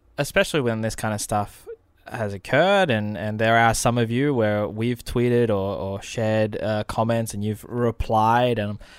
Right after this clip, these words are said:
you know, there are a lot of you that do jump on, um, you know, the social, <clears throat> social sites when you do see some slander and say, "Oh, no, no, no, you know,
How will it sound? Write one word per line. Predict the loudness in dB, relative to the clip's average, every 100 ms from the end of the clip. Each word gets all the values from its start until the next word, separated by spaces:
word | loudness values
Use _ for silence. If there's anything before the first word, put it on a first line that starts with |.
| -10
you | -2
know, | 0 0 -2 -10 -20 -20
there | -6 4 4
are | 6 4
a | 6
lot | 6
of | 4
you | 2 -2
that | -2 -2
do | -2 -2
jump | -2 -2 -2 -2
on, | -2 -2 -8 -14 _ -12
um, | -6 -4 -4 -6 -12 -8
you | -4
know, | -2
the | -2 -2
social, | -2 -4 -2 -2 -2 -6 _
<clears throat> | -10 -4
social | 2 2 2 -2
sites | 2 2 2 0
when | -6 -4
you | -4
do | -2 -2
see | -2 -4
some | -4 -6
slander | -6 -6 -6 -2 -2
and | -2 -4
say, | -4 -4
"Oh, | -4 -2
no, | -2 -2
no, | -2 -2
no, | 0 0 0 0
you | -2 -2
know, | -2 -2